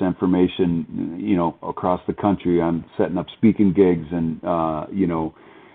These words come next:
and challenging leaders of organizations all over the country. What are your, what's your answer to the convergence of talent and technology?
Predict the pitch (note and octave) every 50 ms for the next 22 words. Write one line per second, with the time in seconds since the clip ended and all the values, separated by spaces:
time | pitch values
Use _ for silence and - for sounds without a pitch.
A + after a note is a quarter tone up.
0 | - - _ _ _ - F2+ E2 - - - G#2+ G#2 A2+ A2+ A2 G#2 F2+ G#2 G2+
1 | F#2 F#2 F2+ G2 G2 G#2 G2+ G#2+ G#2 F#2 - G2+ F#2+ E2 F2+ F2+ F#2 F2 F#2 F#2
2 | E2+ D#2 F#2+ F#2 F#2 - - F2 - F2+ F2 F#2 G2 F#2 F2+ F2+ - - G2+ F#2+
3 | - - F#2 E2+ D2+ E2+ F#2+ G2+ G#2 G#2 G2 F#2+ G2 G2 G2 - - A2 G#2+ -
4 | - A2 G2 F#2+ F#2 F2+ F2 - - F2+ E2 E2 D#2 E2 - - _ - - F#2
5 | E2 F2+ F#2 F2+ - F#2 E2 - - D#2 - - G2 F2+ F2 F2 D2+ D#2+ - -
6 | F2+ D#2+ - F2+ D#2+ D2+ D#2 D#2 D#2 D2+ - D#2+ D2 -